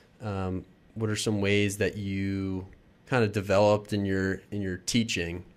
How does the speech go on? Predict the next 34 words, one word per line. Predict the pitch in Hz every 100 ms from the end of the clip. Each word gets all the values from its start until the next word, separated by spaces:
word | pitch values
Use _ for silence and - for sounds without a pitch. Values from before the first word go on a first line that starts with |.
| -
um, | 98 90 92 92
in | 95 95
this | 92
American | 101 92 92 98
history | 101 - 98
course? | 92 101 92 92 95
I |
don't | 98
really | 104 101
know | 98 92
too | - 101
much | 92
about | 98 95 95 95
it. |
I've | 92 92 - -
unfortunately | 104 101 104 - 95
haven't | 98 92 92 - - - -
been | 113
over | 110 104
to | 101 107
observe | 98 104 107 107 101
and, | 104 101 -
and | 113 101 95 -
sit | - 107
in |
your | 101 92
class, | 110 101 110 110
but | - 101
I've | 98
been | 104 98
to | 98
a |
couple | - 104 101
other, | 98 98 95